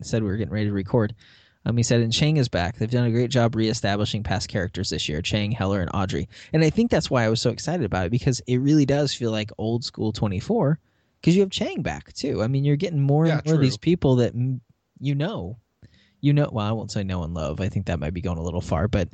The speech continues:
Speaker 2: <laughs>
Speaker 1: that you know, <laughs> you know. So, um, in a way, it was exciting to see him. It was also interesting to see that, you know, in, in some ways, he and Jack's path have kind of paralleled each other.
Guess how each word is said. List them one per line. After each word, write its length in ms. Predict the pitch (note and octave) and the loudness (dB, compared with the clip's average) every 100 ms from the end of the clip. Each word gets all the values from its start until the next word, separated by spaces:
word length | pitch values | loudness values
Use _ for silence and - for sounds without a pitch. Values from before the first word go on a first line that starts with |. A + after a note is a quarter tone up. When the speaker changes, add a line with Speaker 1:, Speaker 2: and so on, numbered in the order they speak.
| - - - | -12 -16 -12
Speaker 2:
<laughs> 300 | - - - B2+ A2 - G#2+ - - - | -12 -12 -10 -10 -10 -12 -14 -14 -20 -4
Speaker 1:
that 120 | - G3+ | 0 4
you 120 | G3+ | 4
know, 320 | F4 E3 - | 4 0 -2
<laughs> 40 | - | -2
you 120 | C3 - - | -2 -2 -2
know. 100 | B2+ - _ - D3+ | -2 -4 _ -8 -6
So, 400 | - - D3+ D3 | -2 2 6 6
um, 400 | C#3+ C3 A2+ A2+ A2 _ _ D#3+ _ - - | 6 4 0 -4 -14 _ _ -20 _ -20 -8
in 180 | E3+ E3+ | 0 4
a 60 | D3 | 4
way, 400 | B2+ C#3+ C4 G#3+ | 2 0 0 2
it 60 | |
was 160 | C3+ B2 | 2 0
exciting 460 | A#2 G2 C3+ D3 | -4 -4 -2 0
to 60 | A#2+ | 0
see 200 | - D#3+ | 0 0
him. 140 | D#3+ B2+ | 2 4
It 40 | |
was 140 | B2 C3 | 4 4
also 440 | E3 - B2 A#2+ _ _ _ - | 0 2 2 2 _ _ _ -2
interesting 580 | E3 F#3 D#3+ C#3 C#3 B2 | 0 2 2 0 -2 -2
to 80 | A#2 | -2
see 260 | - B2 | 0 0
that, 200 | A#2 G#2 - _ _ _ _ _ _ _ _ | 2 0 -4 _ _ _ _ _ _ _ _
you 220 | - C3+ C3+ | -4 0 2
know, 180 | C#3+ | 2
in, 340 | C#3+ - G#2+ G2+ | 2 -2 -8 -6
in 140 | C#3 C3+ | -2 -2
some 260 | - C#3 G3 | 0 2 4
ways, 220 | C#3 B2 | 2 0
he 240 | - E3+ | -2 0
and 120 | B2+ | 2
Jack's 500 | A2+ G#2+ B2 - - - | 2 0 0 -4 -8 -8
path 280 | - D#3 - | -6 -4 -2
have 140 | G2+ | -4
kind 260 | - B2+ A#2+ | -2 -2 0
of 300 | A2+ - - _ | -2 -6 -18 _
paralleled 480 | - D#3 B2+ F#2 D2 | -2 0 0 0 -2
each 160 | F2 - | -2 -2
other. 280 | C2 A#1 | -2 -4